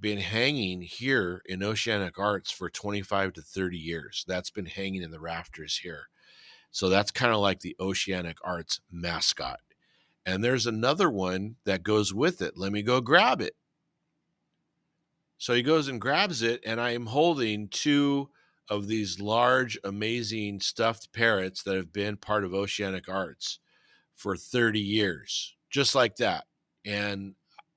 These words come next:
<laughs> and I'm, like, thinking to myself, "Okay, I got to the party late.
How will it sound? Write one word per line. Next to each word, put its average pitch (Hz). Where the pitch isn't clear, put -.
<laughs> -
and 135
I'm, 131
like, 110
thinking 131
to 120
myself, 101
"Okay, 101
I 87
got 110
to 143
the 107
party 110
late. 92